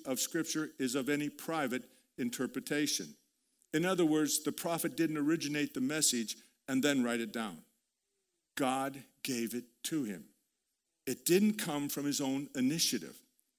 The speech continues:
Second Peter one twenty-one tells us, "God supernaturally revealed this information."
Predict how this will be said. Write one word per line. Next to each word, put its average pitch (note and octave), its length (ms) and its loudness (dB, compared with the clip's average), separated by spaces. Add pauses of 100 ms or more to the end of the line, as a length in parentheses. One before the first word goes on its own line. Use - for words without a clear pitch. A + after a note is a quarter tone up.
(360)
Second F#3 360 2
Peter E3+ 180 6
one D#3 240 2
twenty-one D3+ 420 0
tells B2+ 280 0
us, A2+ 120 -4 (300)
"God E3+ 300 2
supernaturally F#3+ 1120 2 (200)
revealed C#3+ 760 4 (160)
this C#3+ 220 6
information." D3 680 -2